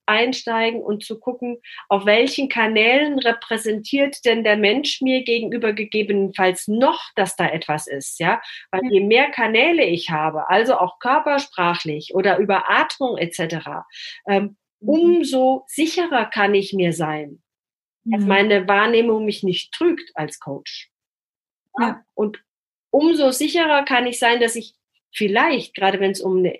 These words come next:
Speaker 1: eine emotionale Blockade oder etwas geht, dass ich da auch mit dem Klienten auf den richtigen Weg komme, um seine, äh, um ihn lösungsorientiert zu begleiten, damit er seine Blockade lösen kann. Weil das machen wir ja nicht als Coach, ne?
Speaker 2: Ja,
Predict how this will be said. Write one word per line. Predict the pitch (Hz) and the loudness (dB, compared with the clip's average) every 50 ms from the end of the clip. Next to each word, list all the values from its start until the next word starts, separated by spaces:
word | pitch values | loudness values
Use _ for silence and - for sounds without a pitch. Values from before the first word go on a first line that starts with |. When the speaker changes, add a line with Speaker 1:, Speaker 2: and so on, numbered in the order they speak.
| - | -10
Speaker 1:
eine | 185 180 170 143 - 65 - - - | -8 -8 -6 -6 -8 -10 -12 -12 -8
emotionale | - 190 185 180 180 - 190 180 165 175 175 | -4 -4 -4 -4 -4 -2 -2 0 0 0 0
Blockade | 170 170 165 165 165 - 233 254 294 311 302 254 214 185 170 170 - - - - _ - | -2 -2 -4 -4 -2 0 0 2 4 4 4 4 2 2 2 0 -2 -8 -20 -20 _ -6
oder | - 196 196 170 - | -2 0 2 2 0
etwas | - - 175 170 165 | 0 -2 -4 -4 -4
geht, | - 175 160 160 160 - - - - - _ - | -4 -4 -4 -4 -4 -8 -16 -20 -20 -16 _ -2
dass | 190 180 180 - | -2 0 0 0
ich | 190 185 185 - _ _ _ _ _ _ _ _ _ _ | -2 -4 -4 -8 _ _ _ _ _ _ _ _ _ _
da | - 208 208 220 208 - | 2 2 4 4 4 4
auch | 208 196 196 202 | 2 2 2 0
mit | 196 196 | 0 2
dem | 196 185 185 185 | 2 0 0 0
Klienten | - 190 185 185 190 196 196 196 202 | -2 2 2 4 4 2 0 -2 -4
auf | - 170 - | -4 -4 -2
den | - 175 175 | -2 -2 0
richtigen | 180 190 180 185 - 185 180 180 165 | 0 -2 -4 -2 -4 -4 -2 0 2
Weg | 160 185 208 202 - | 4 4 4 2 -2
komme, | - 202 185 185 185 | -4 -2 0 0 0
um | 156 143 180 | -2 -2 -2
seine, | 175 208 170 170 170 165 156 165 _ _ _ - _ _ _ _ - | -2 0 0 2 0 0 -2 -6 _ _ _ -20 _ _ _ _ -6
äh, | - 180 | -4 -2
um | 165 - 160 165 - - - - 202 - - - 208 202 | -2 -2 -4 -6 -8 -8 -6 -6 -6 -4 -2 -2 2 4
ihn | 190 185 190 185 175 - _ _ _ _ _ - | 4 4 4 2 -2 -4 _ _ _ _ _ -4
lösungsorientiert | 170 185 208 226 214 214 202 - - 180 180 175 - 196 185 - | 2 4 4 4 4 2 0 2 2 2 2 2 2 0 0 0
zu | - 175 170 | -4 -4 -2
begleiten, | - 170 170 165 160 165 185 214 - 247 | -2 -4 0 0 2 2 2 2 0 0
damit | 247 226 208 202 - | 0 0 0 0 2
er | 170 185 | 2 2
seine | 175 175 160 160 156 | 2 2 0 0 -2
Blockade | 156 156 156 - - 147 143 147 143 | -2 -4 -6 -6 -4 -6 -6 -4 0
lösen | 175 226 269 269 202 175 160 | 2 4 4 4 2 -2 -4
kann. | - 143 139 143 - | -6 -10 -12 -12 -12
Weil | 151 143 151 | -8 -8 -6
das | 160 160 - | -6 -4 -2
machen | 175 170 180 175 175 | 0 0 0 2 4
wir | 185 185 185 | 4 6 6
ja | 180 175 | 6 4
nicht | 165 156 151 156 | 4 0 -2 -2
als | 156 170 170 - | -4 -4 -4 -4
Coach, | - 226 - - - - - - _ | -4 -4 -4 -4 -6 -10 -12 -12 _
ne? | - - 220 _ _ _ _ _ _ _ _ - - _ _ _ - | -18 -20 -20 _ _ _ _ _ _ _ _ -20 -20 _ _ _ -4
Speaker 2:
Ja, | 233 214 - | -2 -2 -4